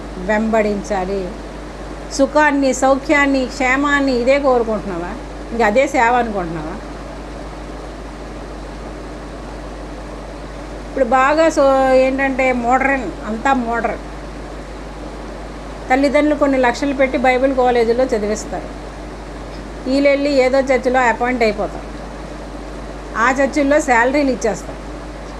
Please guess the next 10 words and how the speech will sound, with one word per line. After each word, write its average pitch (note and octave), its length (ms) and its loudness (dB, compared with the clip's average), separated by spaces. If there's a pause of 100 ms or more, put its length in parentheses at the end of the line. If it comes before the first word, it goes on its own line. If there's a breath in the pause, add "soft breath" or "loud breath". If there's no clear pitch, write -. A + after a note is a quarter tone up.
(680)
వీళ్ళు E4 220 6
సేవకులు, A3+ 600 2 (1600)
వీళ్ళకి B3 340 4
ఆ A3+ 220 6 (340)
వాళ్ళని A#3+ 320 6
వాళ్ళు C4 220 6
ఉపేక్షించుకోవడం C4+ 840 2
అంటే C#4 300 6
ఏటో C4+ 140 4
తెలీదు, C#4 340 2